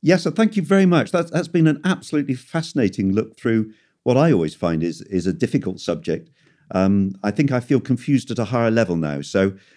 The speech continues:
uh, hopefully a little bit more confident when the wave of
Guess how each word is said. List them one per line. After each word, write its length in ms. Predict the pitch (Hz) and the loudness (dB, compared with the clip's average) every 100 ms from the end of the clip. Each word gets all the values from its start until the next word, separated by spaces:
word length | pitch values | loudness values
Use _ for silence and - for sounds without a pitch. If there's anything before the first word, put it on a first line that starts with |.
| _ | _
uh, 220 | 101 101 101 | -2 -2 2
hopefully 340 | 139 135 127 | 0 2 2
a 60 | 127 | 4
little 180 | 147 | 4
bit 140 | 123 117 | 2 2
more 160 | 110 | 0
confident 500 | 104 120 110 101 101 | 2 0 0 0 0
when 160 | 104 107 | 2 2
the 80 | 104 | 2
wave 400 | 117 120 117 98 | 2 2 2 0
of 160 | 95 | -4